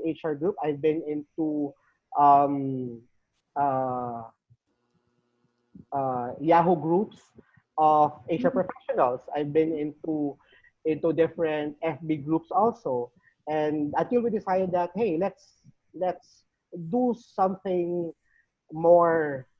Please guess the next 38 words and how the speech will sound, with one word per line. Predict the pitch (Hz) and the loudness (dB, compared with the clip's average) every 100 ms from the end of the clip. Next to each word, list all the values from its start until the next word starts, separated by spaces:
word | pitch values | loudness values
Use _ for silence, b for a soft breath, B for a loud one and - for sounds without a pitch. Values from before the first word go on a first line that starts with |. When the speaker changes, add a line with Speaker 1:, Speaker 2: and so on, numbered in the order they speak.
| _ - | _ 2
Speaker 1:
for | 175 160 156 | 4 4 2
the | 156 | 0
community. | 160 151 143 135 120 110 127 | 0 0 -2 -4 -8 -8 -6
Let's | 170 | -6
establish | 180 - 160 147 156 151 | -6 -2 0 2 0 0
something | 143 143 143 139 | -6 -6 -8 -2
that | 131 127 - b b b - | 0 0 -4 b b b 0
would | 160 151 | 2 2
really | 160 160 170 | 0 -2 -2
add | 151 147 131 | -2 0 2
value | 135 135 131 135 139 | 2 4 0 -2 -2
and | 139 | -4
advance | 135 131 127 127 - _ _ _ _ - 139 | -4 -2 -2 -2 -12 _ _ _ _ -12 -6
the | 143 | -2
H | 151 147 - | -2 -2 -2
R | 143 139 135 | 0 2 0
and | 135 147 | -2 -4
H | 139 | -6
R | - 135 | -8 -6
allied | 135 127 - | -4 -6 -10
professionals. | - 123 - 127 117 117 _ | -12 -12 -10 -8 -8 -8 _
So | 170 151 147 143 135 135 135 - _ _ _ _ | -6 -6 -8 -10 -12 -14 -18 -20 _ _ _ _
there | 147 165 | -4 -2
you | |
go, | 170 247 139 143 143 | 4 6 4 -2 -6
the | 143 | -4
Philippines | 160 165 170 156 170 | -2 -2 -4 -6 -6
H | 160 185 | -2 -2
R | 170 | 0
group, | 190 143 _ | -2 -4 _
which | 139 135 | -14 -10
has | 139 139 - | -8 -8 -8
now | 151 139 139 139 B B _ | -4 -2 -2 -4 B B _
have | 147 139 139 135 | 2 2 2 -2
more | 147 170 175 | 6 8 8
than | 160 147 - | 6 0 0
two | 165 | 0
hundred | 156 151 147 143 131 | 2 0 0 0 -2